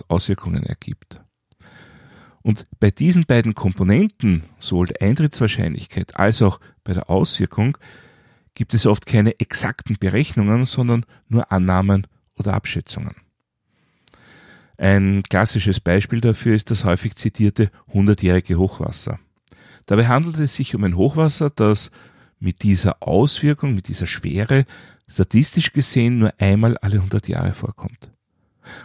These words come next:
Ja, das bedeutet nicht, dass es erst nach hundert Jahren wieder vorkommen kann. Und es kann auch einmal zwei Jahre hintereinander vorkommen. Das ist eben das Problem mit statistischen Wahrscheinlichkeiten. Sie sind eben keine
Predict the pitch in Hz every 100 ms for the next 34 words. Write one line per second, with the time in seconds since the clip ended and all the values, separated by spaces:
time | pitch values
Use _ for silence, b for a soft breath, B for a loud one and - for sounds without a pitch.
0 | - - 107 95 104 - 104 101 101 92
1 | - 110 131 107 101 101 90 - - 135
2 | 143 156 131 - - 101 92 85 - 85
3 | 82 85 - 95 - - - - - -
4 | - 98 b b b b b b b b
5 | b - 107 b b - 104 - - -
6 | 90 101 - 101 107 - 95 90 104 98
7 | 107 - 107 90 78 - - - - -
8 | 92 B B B B - 107 143 - 147
9 | 151 - 143 135 143 147 - - 107 135
10 | - 127 120 95 98 135 156 - 95 87
11 | - - b b b - 92 - 135 -
12 | 123 123 - 104 92 92 107 120